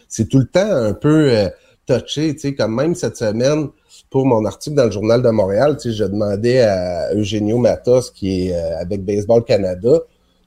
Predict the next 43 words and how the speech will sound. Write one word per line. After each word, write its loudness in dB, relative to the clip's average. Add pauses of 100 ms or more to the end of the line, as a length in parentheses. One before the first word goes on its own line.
Tu -18
peux-tu -2
prendre 0 (320)
une 0
photo, 2
tu -18
sais, -2
des -6
sept -4
Québécoises, 0
euh, -4 (960)
avec, -2
euh, -2
Patricia, 0
tu -10
sais, -6
pour -4
aller 0
dans 4
le 0
journal, -2
tu -16
sais. » -6
Puis -10
juste 0
ça, 4
j'étais 0
comme 2
un 4
peu 2
mal 0
dans -2
le -4
sens -2
que, -2
tu -14
sais, -2
moi, 0
je -4
veux -4
pas, 4
euh, 0 (420)
créer 0